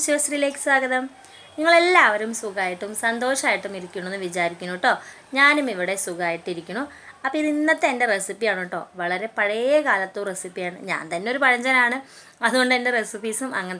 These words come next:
തന്നെ ആയിരിക്കും ട്ടോ. പക്ഷെ ഭയങ്കര ടേസ്റ്റ് ആയിരിക്കും. അപ്പോൾ അതെന്താണെന്ന് വെച്ച് കഴിഞ്ഞാൽ നമ്മുടെ പണ്ട് നമ്മുടെ അമ്മമ്മമാരും മുത്തശ്ശിമാരൊക്കെ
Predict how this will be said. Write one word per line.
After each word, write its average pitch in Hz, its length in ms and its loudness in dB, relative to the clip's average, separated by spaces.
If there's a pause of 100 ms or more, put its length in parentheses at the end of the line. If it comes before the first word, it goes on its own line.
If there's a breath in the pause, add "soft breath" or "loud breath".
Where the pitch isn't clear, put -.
തന്നെ 196 200 -4
ആയിരിക്കും 170 320 -6
ട്ടോ. - 140 -12
പക്ഷെ 285 260 -2
ഭയങ്കര 196 540 0
ടേസ്റ്റ് 165 340 -4
ആയിരിക്കും. 175 320 -6 (480 loud breath)
അപ്പോൾ 262 160 -2
അതെന്താണെന്ന് 269 540 4
വെച്ച് 220 240 -4
കഴിഞ്ഞാൽ 208 280 0 (140)
നമ്മുടെ 185 260 -4 (160)
പണ്ട് 240 400 -4
നമ്മുടെ 208 280 0
അമ്മമ്മമാരും 185 560 -2 (500 loud breath)
മുത്തശ്ശിമാരൊക്കെ 190 680 -6